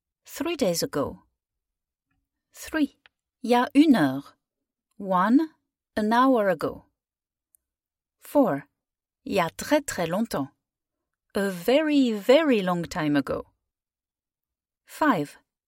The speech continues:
il y a deux mois. Two months ago. Six, two weeks ago. Il y a deux semaines. Seven, three weeks ago. Il y a trois semaines.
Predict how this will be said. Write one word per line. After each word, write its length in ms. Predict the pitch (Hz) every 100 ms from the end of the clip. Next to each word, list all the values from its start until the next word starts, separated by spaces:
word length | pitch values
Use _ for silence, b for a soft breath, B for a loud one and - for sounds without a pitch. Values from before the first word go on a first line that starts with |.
| _
il 100 | -
y 40 | 240
a 80 | 254
deux 220 | 220 294
mois. 320 | 196 139 - _ _ _ _ _ _ _
Two 160 | - 349
months 400 | 262 170 - -
ago. 320 | 147 143 - _ _ _ _ _ _ _ _ _ _ _ _ _
Six, 560 | - - 277 - - - _ _ _ _ _ _
two 140 | 349
weeks 260 | 381 277 -
ago. 360 | 180 156 143 _ _ _ _ _ _ _ _ _
Il 80 | 208
y 40 | 214
a 120 | 220
deux 220 | 196 294
semaines. 460 | - 160 139 285 - _ _ _ _ _ _ _ _ _ _ _ _ _ _ _
Seven, 520 | - 240 190 147 151 _ _ _ _ _ _
three 300 | 254 285 381
weeks 280 | 240 - 185
ago. 360 | - 143 - _ _ _ _ _ _ _ _ _ _
Il 100 | 220
y 60 | 190
a 120 | 185
trois 300 | - - 285
semaines. 500 | - - 151 139 147